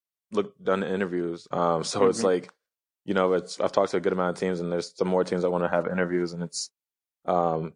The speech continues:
Speaker 1: no one really knows 'cause it's like, it's based off of, you know, March, and it's like, it's, I don't know, it's, it's difficult, you know, it's,
Speaker 2: Right.
Speaker 1: it's really something that hasn't happened before. No team has had to prepare for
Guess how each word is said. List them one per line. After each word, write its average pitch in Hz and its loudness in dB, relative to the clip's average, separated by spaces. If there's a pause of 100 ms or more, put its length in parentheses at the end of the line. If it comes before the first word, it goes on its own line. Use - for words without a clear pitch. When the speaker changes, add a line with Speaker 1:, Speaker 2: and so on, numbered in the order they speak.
(120)
Speaker 1:
no 104 6
one 113 4
really 101 4
knows 95 2
'cause 87 -10
it's - -14
like, 85 -4 (680)
it's - -6
based 98 2
off 90 2
of, 85 -4
you 98 -8
know, 87 0
March, 90 2
and 90 -2
it's - -6
like, - -4 (520)
it's, - -2 (500)
I 95 2
don't 92 4
know, 85 2
it's, - -6
it's 92 -2
difficult, 98 0
you 90 -4
know, 87 2
it's, - -2
Speaker 2:
Right. 127 0
Speaker 1:
it's 92 0
really 95 4
something 95 0
that 90 -2
hasn't 90 2
happened 90 0
before. 90 0
No 90 2
team 92 -2
has 90 -2
had 90 -2
to 90 -6
prepare 95 4
for 90 -2